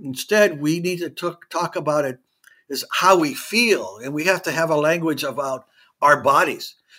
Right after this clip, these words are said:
And that's why that brings back in the, the neuroscience. Well,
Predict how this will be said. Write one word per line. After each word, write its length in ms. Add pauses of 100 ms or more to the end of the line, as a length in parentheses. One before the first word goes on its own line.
(120)
And 140
that's 200
why 280
that 220
brings 280
back 320
in 140
the, 260
the 80
neuroscience. 800
Well, 320